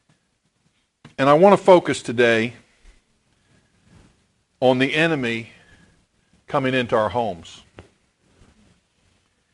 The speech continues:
And the enemy coming in to our lives. I, I wanna, I wanna say the unexpected enemies are coming into our homes and bringing certain destruction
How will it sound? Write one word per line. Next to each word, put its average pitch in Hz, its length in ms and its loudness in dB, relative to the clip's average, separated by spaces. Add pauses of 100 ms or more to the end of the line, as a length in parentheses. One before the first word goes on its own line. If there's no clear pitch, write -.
(160)
And 113 120 -6
the 127 140 -4
enemy 151 320 -2
coming 131 380 -6
in 113 480 -10 (960)
to 117 80 -4
our 104 140 0
lives. 104 640 -6 (1900)
I, 139 100 2
I 151 120 4
wanna, 190 220 4
I 160 160 4
wanna 214 180 4
say 196 420 4
the 143 200 -2
unexpected 190 800 2
enemies 170 580 0
are 139 180 4
coming 180 400 2
into 156 200 0
our 135 160 6
homes 156 500 2
and 123 220 -4
bringing 156 380 -2
certain 151 420 -4
destruction 127 680 -6